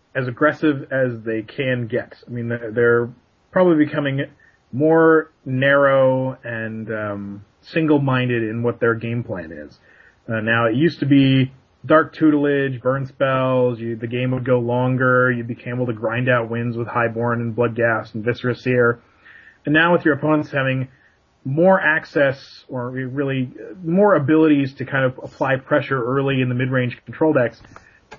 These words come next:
there hasn't been much, um, adapting from the Vampires decks, and more than they've just kind of been taking it in the teeth. And thusly, Kalastria Highborn, which was formerly on a kind of a plateau of, like, the eight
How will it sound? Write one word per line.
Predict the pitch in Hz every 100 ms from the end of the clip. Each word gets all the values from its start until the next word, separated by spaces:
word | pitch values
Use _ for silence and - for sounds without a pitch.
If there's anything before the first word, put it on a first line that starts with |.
| - -
there | 123 135
hasn't | - 175 175
been | 147 143
much, | 135 - - _ _ _
um, | 127 123 120 113 117 -
adapting | 123 151 - 143
from | 127 123 120
the |
Vampires | 113 113 113 120 113 113 113
decks, | 117 117
and | 123
more | 135 143
than | 135
they've | 127
just | 123 -
kind | 131 123
of |
been | 117
taking | 135 120
it | 117
in | 110
the | 110
teeth. | 165 123 - _ _ _ _ _ -
And | 127 120 117
thusly, | 147 160 139
Kalastria | 160 143 147
Highborn, | 147 147 139 131
which | 127 120 - _ _ _ _ _ _ _ _ _ _
was | 135 131 - -
formerly | 170 190 175 147 135 127
on | 117 123
a | 120
kind | 135 143
of | 117
a |
plateau | - 160 131 165 139
of, | 120
like, | 113 113 _ _
the | 104 107 117
eight | 143